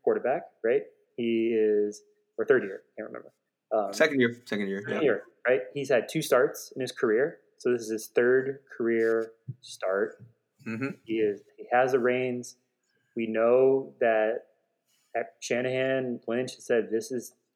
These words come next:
Speaker 1: Lance's team going forward," um, and that he's a young quarterback, so he's gonna have mistakes. But at the same time, this roster is arguably the best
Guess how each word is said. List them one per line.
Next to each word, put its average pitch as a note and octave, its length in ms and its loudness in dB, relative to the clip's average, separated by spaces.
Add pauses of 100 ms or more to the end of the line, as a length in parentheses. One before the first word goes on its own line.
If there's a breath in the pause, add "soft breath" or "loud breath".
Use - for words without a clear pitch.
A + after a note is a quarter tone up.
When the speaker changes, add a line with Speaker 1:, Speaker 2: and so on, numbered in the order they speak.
(140)
Speaker 1:
Lance's B2 420 -2
team C#3 440 -6 (160)
going A#2 220 -4
forward," B2+ 380 0 (640)
um, G#2 400 -2 (400)
and A2+ 140 -8
that A2 280 0
he's A#2 140 -6
a A2+ 40 -6
young A#2+ 220 -4
quarterback, C#3+ 480 2
so A#2+ 180 -4
he's A2+ 140 -6
gonna C3 180 -2
have C#3 160 0
mistakes. - 560 -4 (140)
But C#3 240 2
at - 240 -4
the - 60 -20
same A#2+ 260 -4
time, A2+ 380 -6 (800)
this A2+ 220 -8
roster A2 540 2
is G#2 380 -4 (1500)
arguably C3+ 600 2
the A2+ 80 -2
best A#2+ 460 0